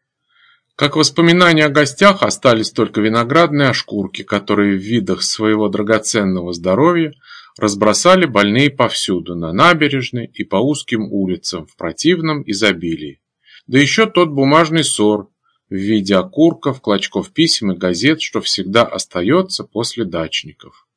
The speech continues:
И сразу в Балаклаве становится просторно, свежо, уютно и по-домашнему деловито,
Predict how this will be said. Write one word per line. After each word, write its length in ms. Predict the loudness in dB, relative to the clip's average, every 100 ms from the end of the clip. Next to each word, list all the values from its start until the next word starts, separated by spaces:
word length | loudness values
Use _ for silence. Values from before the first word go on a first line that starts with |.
| _ _ _ _
И 100 | -2
сразу 480 | 2 6 6 6 2
в 40 |
Балаклаве 640 | -2 0 0 2 4 4 4
становится 680 | -2 0 0 0 -2 -6 -8
просторно, 800 | -8 -8 -2 4 4 4 -4 -8
свежо, 760 | -6 -4 -2 0 2 2 -4 _ _ _ -8
уютно 800 | -4 2 4 4 0 -4 -6 -8 _ _ _ -4
и 100 | -4
по-домашнему 880 | -2 -2 0 2 0 -2 -4 -2
деловито, 800 | -2 0 2 0 -2 -8 -14 -18